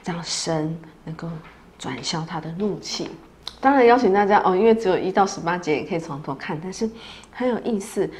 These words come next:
当百姓要跟摩押女子一起行淫乱的时候，哇，这女子就叫百姓一同来向他们的神献祭，还要吃那些祭物，跪拜他们的神，这些都是罪大恶极的事。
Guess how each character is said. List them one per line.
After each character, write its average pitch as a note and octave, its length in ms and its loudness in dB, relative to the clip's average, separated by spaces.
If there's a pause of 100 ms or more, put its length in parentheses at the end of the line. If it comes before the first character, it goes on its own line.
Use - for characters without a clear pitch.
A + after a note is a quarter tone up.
(160)
当 D#4 220 -4
百 F3 160 -2
姓 B3+ 220 -6
要 A#3+ 140 -2
跟 A#3 300 -4
摩 F#3+ 140 -4
押 G#3+ 180 0
女 G3+ 200 2
子 G3 120 -4
一 - 80 -2
起 G#3+ 160 -8
行 D#3+ 380 -6
淫 D#3+ 200 -6
乱 G#3 200 -2
的 E3 80 -6
时 - 200 -8
候， F#3+ 320 -6
哇， - 440 -4 (500)
这 - 140 -6 (200)
女 G3 140 2
子 G#3 140 0
就 G#3 160 -4
叫 A#3 100 -4
百 F3+ 200 -6
姓 G#3 260 -4
一 - 80 -6
同 F#3+ 220 -10
来 E3+ 140 -6
向 F#3+ 240 -6 (1000)
他 G#3+ 160 -2
们 A3 120 2
的 F3+ 80 -2
神 D#3+ 240 -2
献 G3 320 -2
祭， - 360 -6 (140)
还 E3 160 -4
要 G#3 100 -2
吃 A3 220 -4
那 A3+ 120 0
些 A#3+ 80 0
祭 B3 300 0
物， A3+ 140 2 (120)
跪 C4 160 0
拜 A3+ 220 -2
他 A3+ 100 -2
们 A#3 80 2
的 G#3 100 2
神， E3+ 400 -2
这 C4+ 120 -6
些 C4+ 160 -2
都 C4 100 -2
是 C#4 140 -2
罪 C#4 180 -2
大 C4 160 0
恶 C4 180 2
极 E3 160 -2
的 D#3+ 80 0
事。 E3+ 400 -2